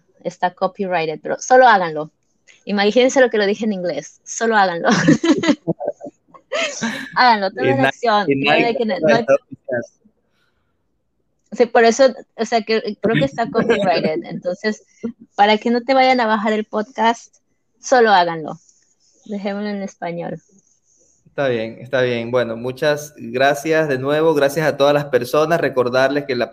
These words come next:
Speaker 2: eh, estamos aquí todos los martes con episodios nuevos, segmentos nuevos de Sam River Talks. También en nuestro podcast nos encuentra como Sam River Talks en Spotify, Apple Podcasts, Google Podcasts, Anchor punto F M. Y en nuestro canal en YouTube también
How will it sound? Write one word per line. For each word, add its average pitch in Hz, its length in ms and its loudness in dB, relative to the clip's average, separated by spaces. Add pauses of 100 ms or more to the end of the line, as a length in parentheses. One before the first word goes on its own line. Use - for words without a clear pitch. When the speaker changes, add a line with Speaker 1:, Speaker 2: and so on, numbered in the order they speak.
(120)
Speaker 2:
eh, 113 300 0
estamos 127 320 -6
aquí 127 200 -8
todos 131 220 0
los 123 140 -2
martes 135 480 -2
con 120 180 -4
episodios 123 580 -2
nuevos, 135 380 0
segmentos 127 420 -4
nuevos 135 300 2
de 127 80 0
Sam 110 220 -2
River 117 260 0
Talks. 160 320 2 (460)
También 131 320 0
en 143 80 0
nuestro 127 280 0
podcast 147 400 2
nos 131 100 -4
encuentra 131 440 -2
como 117 580 0
Sam 113 220 -4
River 127 280 2
Talks 143 340 0
en 127 80 -10
Spotify, 151 680 -2
Apple 127 380 0
Podcasts, 151 580 0
Google 123 300 0
Podcasts, 156 540 0
Anchor 135 400 -2
punto 127 260 -2
F 123 380 2
M. 170 260 -4 (400)
Y 139 240 2
en 147 140 4
nuestro 131 200 -4
canal 123 280 0
en 123 120 -2
YouTube 135 440 0
también 117 500 0